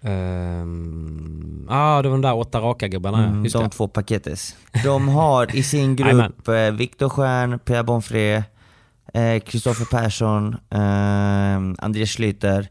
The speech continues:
Speaker 2: John Larsson, Pablo Figueroa.
Speaker 1: Tuff grupp, eller?
Speaker 2: Eh, ja, tack. Väldigt tuff grupp.
Speaker 1: Alltså, eh, alla i-, det är, det är nog omöjligt att inte få en tuff grupp, såklart, men, ehm, hur ska jag säga det här pedagogiskt utan att få massa folk efter sig?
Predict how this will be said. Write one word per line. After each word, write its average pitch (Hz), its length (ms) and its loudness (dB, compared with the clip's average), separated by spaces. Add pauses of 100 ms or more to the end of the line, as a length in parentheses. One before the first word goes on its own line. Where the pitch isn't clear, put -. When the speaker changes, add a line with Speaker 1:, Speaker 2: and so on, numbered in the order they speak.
(120)
Speaker 2:
John 113 320 0
Larsson, 101 540 0
Pablo 98 220 -6
Figueroa. 92 400 -8 (380)
Speaker 1:
Tuff - 240 -2
grupp, - 280 -2
eller? 147 160 -2 (220)
Speaker 2:
Eh, 123 100 -2
ja, 139 240 -2 (520)
tack. - 380 -8 (200)
Väldigt 127 380 0 (220)
tuff 156 280 0
grupp. 139 220 2
Speaker 1:
Alltså, 127 220 0
eh, 120 380 -2
alla 127 260 2
i-, 127 120 0 (320)
det 139 60 0
är, 135 340 4
det 135 100 0
är 135 40 2
nog 135 200 4
omöjligt 143 340 2
att 107 100 -2
inte 127 260 0
få 147 140 2
en 127 80 2
tuff 120 260 -2
grupp, - 360 -2
såklart, 123 760 -2
men, 110 480 0 (880)
ehm, 104 760 0
hur 110 80 -4
ska - 140 -10
jag 101 80 -6
säga 101 160 -8
det 95 80 -6
här 123 240 -8
pedagogiskt 113 560 -6
utan 92 240 -6
att 85 80 -6
få 87 180 -6
massa 87 280 -4
folk - 240 -8
efter - 200 -10
sig? 90 160 -10